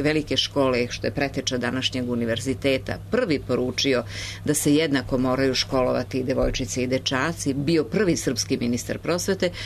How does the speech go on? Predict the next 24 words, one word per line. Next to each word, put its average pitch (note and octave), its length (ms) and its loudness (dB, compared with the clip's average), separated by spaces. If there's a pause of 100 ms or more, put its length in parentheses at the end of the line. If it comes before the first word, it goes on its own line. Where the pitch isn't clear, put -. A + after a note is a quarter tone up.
(220)
učestvovao F3+ 460 2
u D#3 40 0
mnogim D#3 320 2
diplomskim A2+ 300 2
diplomatskim A2 380 -4
aktivnostima. A2+ 840 -2 (400)
Čak F#3+ 260 -2
i D3+ 40 2
kada C#3 260 0
je C3+ 100 4
u C3 60 4
opasnost C#3 880 -2
došao C3 380 0
prvi A#2+ 300 -2
srpski - 440 -4
ustanak C3 480 -2
i B2 40 -2
kada B2 260 -4
su B2+ 160 -4
mnogi C3+ 320 2
viđeni B2 380 0
Srbi B2 440 0
iz B2 140 -2
Beograda B2+ 580 2